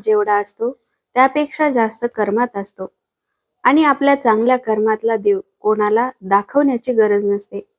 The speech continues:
तो सर्वांना दिसत असतो. म्हणून मंदिरातला देव टाळला तरी चालेल, पण कर्मातला देव कधीही टाळू नका. मध्येच कोरोना आला होता.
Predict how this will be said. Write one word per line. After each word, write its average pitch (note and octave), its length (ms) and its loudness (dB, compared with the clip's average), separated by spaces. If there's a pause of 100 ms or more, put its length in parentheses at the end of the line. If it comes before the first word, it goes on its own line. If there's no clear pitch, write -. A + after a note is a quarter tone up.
(280)
तो C4 100 4
सर्वांना A3 540 0
दिसत A3 360 -6
असतो. - 320 -8 (760)
म्हणून A#3+ 420 2 (480)
मंदिरातला D4+ 720 2
देव C4 220 6
टाळला A3+ 500 2
तरी C4 180 0
चालेल, G3+ 380 -8 (460)
पण B3+ 140 0
कर्मातला A#3+ 580 2
देव A3 220 4
कधीही A3 540 -4
टाळू G3+ 220 -4
नका. G3 300 -8 (1500)
मध्येच A3 480 4 (580)
कोरोना E4 400 6
आला D#4 180 4
होता. B3+ 320 -4